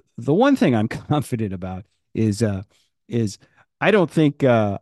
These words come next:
I don't think it's about constitutional concerns. You know, this is a governor who has, uh, shown over and over and over again that he is plenty willing to sign unconstitutional bills. So it, it seems somewhat hard for me to believe that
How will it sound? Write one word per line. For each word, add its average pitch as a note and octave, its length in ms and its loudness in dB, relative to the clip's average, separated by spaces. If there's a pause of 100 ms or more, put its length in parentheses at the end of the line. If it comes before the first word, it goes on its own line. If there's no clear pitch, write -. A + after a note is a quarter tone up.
I D3+ 100 0
don't F3+ 120 2
think F3 140 0
it's D#3+ 160 0
about A#2+ 420 -2
constitutional C3+ 760 -2
concerns. F2 640 -8
You G2+ 60 -4
know, G2 80 -4
this C3+ 180 -2
is C#3+ 140 -2
a C#3 80 0
governor A2+ 480 -2
who A#2+ 200 -2
has, G2 200 -6
uh, F2+ 200 -8 (180)
shown A#2 320 0 (160)
over F#3 460 4
and C3+ 260 -4
over D3 420 0
and B2 300 -6
over C3+ 340 -4
again A2 380 -6
that G2 160 -10
he D3 180 -4
is G2+ 200 -10
plenty E3+ 420 -2
willing B2 340 0
to G#2 80 -6
sign G#2 300 -4
unconstitutional G#2 800 -6
bills. F2 340 -4
So F2+ 100 -6
it, F2 120 -6 (100)
it A2 100 -6
seems A#3 260 0
somewhat D#3+ 340 2
hard A2+ 220 2
for A2+ 120 -4
me A2 100 2
to G2+ 60 0
believe G2+ 380 -4
that F#2 200 -6